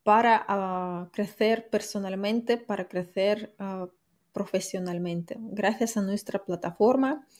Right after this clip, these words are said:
a nuestra I T plataforma que tenemos of-, o, mm, en oferta <laughs> para todos los socios registrados de nuestra comunidad.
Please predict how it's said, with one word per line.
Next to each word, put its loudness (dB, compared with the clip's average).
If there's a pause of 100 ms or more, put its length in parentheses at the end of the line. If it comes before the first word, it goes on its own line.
(460)
a -2
nuestra -2
I 2
T -4
plataforma -2
que -2
tenemos -2 (540)
of-, -2
o, -2
mm, -4 (1120)
en 4
oferta 4 (120)
<laughs> 2 (880)
para 6
todos 6
los 4
socios 2
registrados -2
de 0
nuestra -6
comunidad. -2